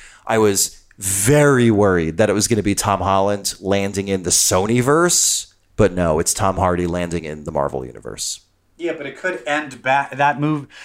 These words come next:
Speaker 2: But No Way
Speaker 1: Yes,
Speaker 2: Home could
Speaker 1: Tom
Speaker 2: end
Speaker 1: Hardy
Speaker 2: still
Speaker 1: could be
Speaker 2: that
Speaker 1: like,
Speaker 2: way.
Speaker 1: "Come with me." Yeah, totally.
Speaker 2: Yeah, I got Michelle Williams. Okay.
Speaker 1: Uh,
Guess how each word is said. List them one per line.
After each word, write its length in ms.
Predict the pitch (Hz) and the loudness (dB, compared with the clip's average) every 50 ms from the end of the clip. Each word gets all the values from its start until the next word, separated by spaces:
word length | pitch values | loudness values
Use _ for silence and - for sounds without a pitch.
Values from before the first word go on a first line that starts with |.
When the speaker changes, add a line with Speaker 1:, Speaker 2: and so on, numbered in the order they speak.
| - - - | -20 -8 -2
Speaker 2:
But 100 | - 156 | 0 2
No 100 | 156 170 170 | 4 4 4
Way 120 | 170 156 | 4 4
Speaker 1:
Yes, 360 | 123 120 120 120 117 117 107 | 6 4 4 4 4 2 2
Speaker 2:
Home 80 | - 156 | 2 0
could 80 | - - | 0 0
Speaker 1:
Tom 120 | 139 147 160 - 135 | 2 2 2 2 2
Speaker 2:
end 40 | - | 2
Speaker 1:
Hardy 240 | 131 143 139 139 135 | 4 4 4 4 4
Speaker 2:
still 120 | 156 151 | 4 4
Speaker 1:
could 60 | 143 135 | 4 2
be 40 | 135 | 2
Speaker 2:
that 40 | 131 | 4
Speaker 1:
like, 160 | 123 123 123 | 4 4 4
Speaker 2:
way. 140 | 120 117 107 104 | 2 2 0 0
Speaker 1:
"Come 140 | - 190 | 0 2
with 220 | 202 226 226 220 - | 2 2 2 0 0
me." 540 | 180 165 151 143 135 131 127 127 123 120 117 117 _ _ _ _ _ | -2 0 0 0 0 -2 -4 -6 -8 -12 -18 -20 _ _ _ _ _
Yeah, 320 | - 107 92 73 71 69 - - _ - | 0 2 2 2 0 -4 -8 -14 _ -2
totally. 240 | - 95 80 139 | 0 2 2 4
Speaker 2:
Yeah, 280 | 123 113 - - 123 113 - _ _ - | 2 0 -2 -6 -10 -14 -16 _ _ -2
I 80 | 175 190 | 0 2
got 180 | 196 202 180 | 2 2 2
Michelle 300 | 175 180 - - 170 165 | 0 0 2 2 2 2
Williams. 720 | 165 170 175 170 160 151 139 131 127 127 127 131 135 - - - 165 | 2 0 -2 -2 -2 -2 -2 -4 -4 -6 -8 -12 -14 -16 -14 -14 -12
Okay. 480 | 165 147 135 127 123 123 123 123 131 131 _ _ _ _ _ _ _ _ _ _ _ _ _ _ _ _ _ _ | -10 -10 -10 -10 -10 -10 -12 -12 -14 -14 _ _ _ _ _ _ _ _ _ _ _ _ _ _ _ _ _ _
Speaker 1:
Uh, 180 | - - 196 - | -8 -6 -6 -6